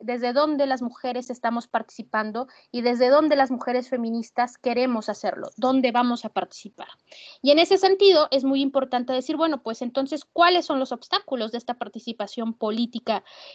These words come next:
eh, de las mujeres? Y bueno, pues para eso habría que desglosar o hablar de, eh, el sistema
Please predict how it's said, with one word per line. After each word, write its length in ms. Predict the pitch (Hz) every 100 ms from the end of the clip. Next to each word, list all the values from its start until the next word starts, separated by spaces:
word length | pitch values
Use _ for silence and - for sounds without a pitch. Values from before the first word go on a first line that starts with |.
| -
eh, 380 | 226 220 220 220
de 220 | 262 269
las 240 | 262 247 254
mujeres? 600 | 220 - 214 - - _ - _
Y 100 | 302
bueno, 300 | 339 427 403 - _ -
pues 160 | 277
para 260 | 277 285 302
eso 180 | 320 349
habría 360 | 339 330 320
que 340 | 320 302 269 254
desglosar 580 | 254 254 254 254 277 302
o 120 | 269
hablar 500 | 247 262 262 285 254
de, 400 | 254 269 294 285
eh, 200 | 254 247
el 80 | 247
sistema 720 | 262 254 - 302 294 277 302